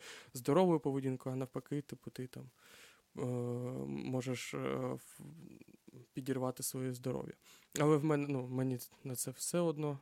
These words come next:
Тобто я не такий, що прям до кожної клітиночки. Я просто бачу їжу, бачу, скільки в ній білка,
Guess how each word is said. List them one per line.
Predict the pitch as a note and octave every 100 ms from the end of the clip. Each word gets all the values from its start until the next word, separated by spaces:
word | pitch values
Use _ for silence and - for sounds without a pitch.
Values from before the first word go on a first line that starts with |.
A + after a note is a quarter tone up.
| _
Тобто | C3+ - B2
я | B2 A#2+
не | A#2+
такий, | A#2+ B2+ C#3
що | - C3
прям | B2+ A#2+
до | B2
кожної | A#2+ B2+ A#2+ B2+
клітиночки. | - C3 B2+ C3+ B2+ - F3+
Я |
просто | E3 D3 - B2+
бачу | C3 C3 -
їжу, | C#3+ E3+ C#3+
бачу, | B2 C3 -
скільки | C3+ - C3 C3
в |
ній | C3+
білка, | B2+ C3 C3 E3+